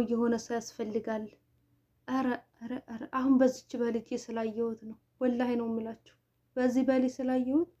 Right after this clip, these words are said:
ቀብር ለማስፈጸም ህጋዊ የሆነ ሰው ያስፈልጋል። ህጋዊ የሆነ ሰው፣ ፍቃድ ያለው ሰው፣ የመኖሪያ ፍቃድ ያለው ሰው ነው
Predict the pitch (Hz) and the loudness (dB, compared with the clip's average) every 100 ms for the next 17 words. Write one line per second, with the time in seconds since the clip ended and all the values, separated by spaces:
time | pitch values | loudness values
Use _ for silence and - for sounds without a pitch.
0 | _ - _ _ - - 262 277 254 262 | _ -20 _ _ -12 -2 4 4 6 4
1 | 262 - 285 269 - 349 415 _ _ _ | 2 0 -4 -2 0 0 -2 _ _ _
2 | _ _ _ _ - 254 247 262 247 233 | _ _ _ _ -8 -6 -4 -2 0 0
3 | 226 226 226 220 - 220 - - 220 208 | 0 0 -2 -4 -10 -14 -14 -12 -10 -10
4 | 214 214 _ _ _ _ _ _ _ _ | -10 -14 _ _ _ _ _ _ _ _
5 | _ _ - 294 - 294 294 262 240 226 | _ _ -8 -6 4 8 8 8 2 -2
6 | 214 - 208 _ _ _ _ _ _ _ | -6 -12 -20 _ _ _ _ _ _ _
7 | _ 285 254 247 233 220 220 - 220 240 | _ -2 2 2 2 0 -6 -6 0 6
8 | 254 254 254 247 254 233 226 214 214 202 | 8 8 6 2 -4 -4 -4 -4 -8 -10
9 | 208 208 | -14 -16